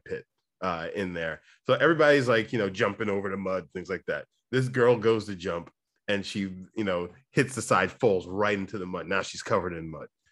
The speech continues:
Uh, one of my friends, um, Joe, uh, he's, uh, not the most athletic guy,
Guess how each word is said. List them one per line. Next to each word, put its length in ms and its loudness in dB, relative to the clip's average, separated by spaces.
Uh, 320 4
one 220 4
of 60 6
my 120 4
friends, 680 0
um, 580 -4
Joe, 440 2
uh, 260 4
he's, 420 2
uh, 500 4
not 180 6
the 80 -2
most 220 2
athletic 500 -4
guy, 300 -4